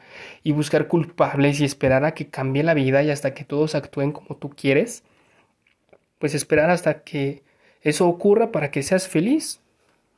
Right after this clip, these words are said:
Acepta de una buena vez que eso no va a ocurrir. Deja de pelearte con lo que es. Acéptalo.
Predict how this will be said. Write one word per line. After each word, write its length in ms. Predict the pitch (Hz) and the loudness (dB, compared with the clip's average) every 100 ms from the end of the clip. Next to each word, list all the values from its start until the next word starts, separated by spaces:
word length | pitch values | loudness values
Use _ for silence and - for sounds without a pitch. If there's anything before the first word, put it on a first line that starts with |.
| _ | _
Acepta 500 | 170 - - 180 - | -16 -10 -10 -6 -2
de 80 | 156 | 0
una 200 | 165 156 | 2 2
buena 260 | 156 156 151 | 2 2 0
vez 240 | 170 170 | -2 -2
que 100 | - | -4
eso 220 | 160 - | -6 -6
no 160 | 147 147 | -6 0
va 100 | 156 | 2
a 60 | 151 | 0
ocurrir. 520 | 143 139 139 143 - _ _ _ _ _ _ _ _ _ _ _ | -2 -4 -2 -4 -6 _ _ _ _ _ _ _ _ _ _ _
Deja 240 | 160 147 156 | -4 0 2
de 80 | 156 | 0
pelearte 500 | 143 139 160 165 165 | -2 0 0 -2 -10
con 160 | 143 | -8
lo 100 | 139 | -8
que 240 | - 143 220 | -8 -8 -6
es. 320 | 226 - - _ _ _ _ _ _ _ | -8 -14 -20 _ _ _ _ _ _ _
Acéptalo. 800 | - - 165 165 - 156 147 156 | -16 -8 -8 -8 -10 -8 -8 -12